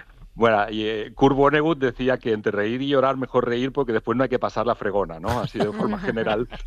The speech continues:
Speaker 1: Pero,
Speaker 2: Está muy bien.
Speaker 1: eh, yo creo que si es una risa, claro, todo depende de la risa. Si es una risa que lo que hace es generar sensación de fatalismo, de que no se puede hacer nada al respecto,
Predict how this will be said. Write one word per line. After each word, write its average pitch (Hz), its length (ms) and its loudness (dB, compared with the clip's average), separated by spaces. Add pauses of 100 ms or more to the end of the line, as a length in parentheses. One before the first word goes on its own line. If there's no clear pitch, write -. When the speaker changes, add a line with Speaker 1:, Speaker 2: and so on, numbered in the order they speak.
(500)
Speaker 1:
Pero, 156 480 4
Speaker 2:
Está 131 140 -4
muy 143 80 0
bien. 123 120 2
Speaker 1:
eh, 117 680 0 (100)
yo 110 160 0
creo 123 340 2
que 120 1080 0
si 139 220 -4
es 170 140 0
una 160 320 0
risa, 143 720 -2
claro, 156 200 0
todo 170 140 0
depende 175 280 -2
de 127 40 -2
la 101 100 -4
risa. 107 340 -10
Si - 140 -8
es 135 100 -6
una 147 160 -2
risa 147 300 -4
que 147 100 -4
lo 143 120 -2
que 143 100 -6
hace 139 260 -2
es 135 80 -6
generar 135 540 0 (320)
sensación 135 500 -2
de 131 140 0
fatalismo, 131 840 -6
de 110 140 -4
que 107 360 -2
no 117 120 0
se 123 80 -6
puede 117 160 -2
hacer 113 160 -4
nada 113 220 0
al 107 60 -2
respecto, 120 800 -2